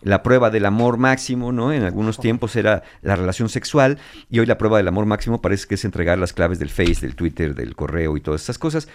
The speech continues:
Eviten hacer eso porque luego andan por ahí lloriqueando que ya los hackearon, que ya les espiaron o que ya se metieron a sus celulares y, y ahí se arman los zafarranchos. Entonces, disfruten esa relación si ya están ahí. Ahora, ¿qué?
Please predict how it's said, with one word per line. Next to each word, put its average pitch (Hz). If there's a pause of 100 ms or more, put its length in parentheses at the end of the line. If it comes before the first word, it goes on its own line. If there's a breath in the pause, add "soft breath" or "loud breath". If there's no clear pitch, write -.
(280 soft breath)
Eviten 226
hacer 214
eso 208
porque 127
luego 131
andan 139
por 104
ahí 117
lloriqueando 117
que 82 (160 soft breath)
ya 101
los 104
hackearon, 110
que 92
ya 76
les 90
espiaron 117 (200 loud breath)
o 139
que 147
ya 113
se 120
metieron 95
a 85
sus -
celulares 104
y, 90
y 87
ahí 85
se 98
arman 85
los 69
zafarranchos. 67
Entonces, 165 (160 soft breath)
disfruten 196
esa 190
relación 160
si 127
ya 123
están 113
ahí. 67 (840 soft breath)
Ahora, 143 (340)
¿qué? 107